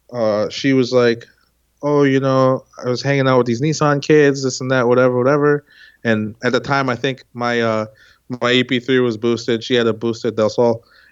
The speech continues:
And, um, you know, so me and her used to roll around a lot. And, like, she was like, "Oh, yeah, I'm hanging out with the Nissan kids, this and that, whatever."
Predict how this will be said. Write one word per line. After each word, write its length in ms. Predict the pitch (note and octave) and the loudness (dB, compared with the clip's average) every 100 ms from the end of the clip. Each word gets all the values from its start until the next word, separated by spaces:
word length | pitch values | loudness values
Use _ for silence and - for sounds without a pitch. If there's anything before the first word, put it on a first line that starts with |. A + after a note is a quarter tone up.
| _ - | _ -4
And, 240 | A#2+ A2+ | -2 2
um, 340 | A2 G#2 G2+ G2+ _ _ _ _ _ | 2 2 -2 -8 _ _ _ _ _
you 80 | B2 | -12
know, 60 | |
so 420 | A2 - - A2+ A2 | -10 -12 -6 -2 0
me 160 | A#2+ | 2
and 100 | B2 | 2
her 220 | A2+ A#2 | 4 4
used 160 | A2+ G#2+ | 2 0
to 80 | A2 | 2
roll 220 | A2 A2+ | 4 4
around 260 | G#2+ B2+ B2 | 4 2 2
a 80 | |
lot. 300 | G#2+ G#2+ G#2 - | 2 2 0 -4
And, 160 | A2 G#2+ | -4 0
like, 160 | G#2 | -2
she 100 | G2 | -2
was 100 | A2 | -4
like, 120 | G#2+ G2+ | 0 2
"Oh, 140 | B2+ | 4
yeah, 160 | A#2+ A#2 | 4 2
I'm 120 | A2 | 0
hanging 240 | A#2 A2+ | -2 -2
out 80 | A2 | -2
with 100 | G2+ | -2
the 80 | G#2 | -2
Nissan 400 | A#2 B2+ B2 A2+ | -2 0 0 2
kids, 200 | A#2+ G#2+ | 2 2
this 100 | G2+ | 2
and 80 | G#2+ | 2
that, 260 | A#2+ - | 0 0
whatever." 320 | G#2+ G#2+ F#2+ | 0 2 0